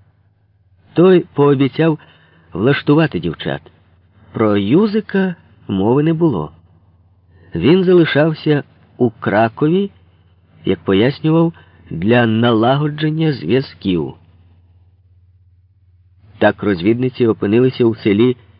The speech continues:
Могила під Краковом, у хаті гостинної привітної бабці Сендерової, матері Петра. Встановили рацію.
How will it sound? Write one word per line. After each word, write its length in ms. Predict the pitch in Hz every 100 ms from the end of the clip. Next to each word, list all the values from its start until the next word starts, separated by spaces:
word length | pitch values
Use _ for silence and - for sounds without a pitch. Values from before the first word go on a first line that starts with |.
| _ _ 82
Могила 800 | 90 113 110 147 135 85 73 - _ _ _
під 160 | - 90
Краковом, 840 | - - 104 98 - 78 73 67 - _ _ _ _ _ _ _ _ _ -
у 80 |
хаті 460 | 90 123 139 135 131 - _ -
гостинної 800 | 80 107 - - 135 151 147 143
привітної 840 | 135 127 107 131 - 127 127 120 - _ _ - -
бабці 840 | 82 101 143 - _ - 123 123 - _ _ _ - -
Сендерової, 1120 | 120 127 113 117 117 131 120 92 76 71 67 - _ _
матері 560 | 85 87 123 120 113 110
Петра. 480 | - 98 - 98 - - _ _ _ _ _ _ _ _ _ _ _ _ _
Встановили 600 | - 104 95 92 131 123
рацію. 500 | 104 87 - 69 69